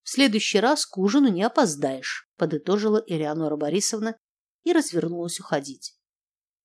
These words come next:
Но уже на пороге спокойно добавила: «А орать прекрати, есть все равно не дам. А захочу, вообще на три дня могу лишить сладкого.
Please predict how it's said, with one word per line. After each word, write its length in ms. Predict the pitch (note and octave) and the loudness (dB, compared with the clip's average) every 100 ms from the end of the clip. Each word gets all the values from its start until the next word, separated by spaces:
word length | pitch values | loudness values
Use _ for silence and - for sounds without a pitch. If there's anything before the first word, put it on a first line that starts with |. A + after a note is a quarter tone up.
| _ - | _ -4
Но 160 | A3+ A3+ | 2 4
уже 180 | G#3+ | 4
на 140 | G#3 G3+ | 2 0
пороге 360 | A3 D#4 C4+ | 0 0 -2
спокойно 560 | C4 - D#3+ - G#3+ F#3 | -4 -2 -2 0 -2 -2
добавила: 640 | D#3 D3+ C#3+ C#3+ C#3+ F3 _ _ _ _ _ _ _ _ - | -4 -4 -6 -8 -12 -14 _ _ _ _ _ _ _ _ -4
«А 320 | F3+ E3 D#3+ | 0 2 2
орать 480 | F3+ D4+ - - _ _ - | 2 2 -2 -16 _ _ -6
прекрати, 760 | B3+ C4+ D4 A#3+ - F#3 F3+ _ _ _ | -4 0 -2 -2 -6 -8 -8 _ _ _
есть 300 | G3 B3+ D4 | 0 2 2
все 220 | - - | 0 2
равно 220 | F#3 F3 D#3+ | 2 2 -2
не 120 | D#3 | 0
дам. 300 | D#3 E3+ - _ _ _ _ _ - | 0 -2 -8 _ _ _ _ _ -4
А 140 | F3 | -2
захочу, 800 | D#3+ E3 - - - - F#4 - _ _ _ _ - | 0 -2 -4 -8 -6 -2 -2 -4 _ _ _ _ 0
вообще 420 | E4+ F#4+ - A#3 | 0 2 2 2
на 140 | G3+ | 2
три 220 | F#3 F#3+ G3 | 2 0 2
дня 200 | C#4+ E4+ | 2 4
могу 240 | E3+ G#3 | 4 4
лишить 340 | E3+ - F3+ | 2 0 -6
сладкого. 640 | - E3 D3 - C3 C#3+ | -4 -2 -2 -4 -14 -14